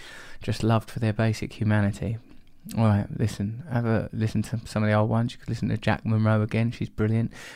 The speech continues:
Megan Jane Crabb, Radhanath Swami. Please subscribe to this podcast, Under the Skin. Share it with people. And, uh, think of me. Think of me just before you fall asleep at night.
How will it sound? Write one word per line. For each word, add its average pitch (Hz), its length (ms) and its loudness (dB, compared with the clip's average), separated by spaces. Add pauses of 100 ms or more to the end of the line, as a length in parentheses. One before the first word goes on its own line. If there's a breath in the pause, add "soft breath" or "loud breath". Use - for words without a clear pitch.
(120)
Megan 110 320 6
Jane 107 240 2
Crabb, 113 340 2
Radhanath 110 420 2
Swami. 113 520 2 (480 loud breath)
Please 147 220 8
subscribe 120 460 4
to - 100 -10
this 101 140 -2
podcast, 104 600 0
Under 104 220 2
the 113 60 -2
Skin. 113 500 0
Share 165 480 4
it 98 140 0
with 107 180 -4
people. 117 480 -2 (720 loud breath)
And, 123 300 4
uh, 123 240 4 (200)
think - 360 2
of 107 140 -2
me. 98 280 0 (100)
Think 170 240 0
of 151 120 0
me 131 300 2 (800 loud breath)
just - 220 -8
before 139 240 0
you 123 60 6
fall 117 240 6
asleep - 420 4
at - 160 2
night. 104 240 4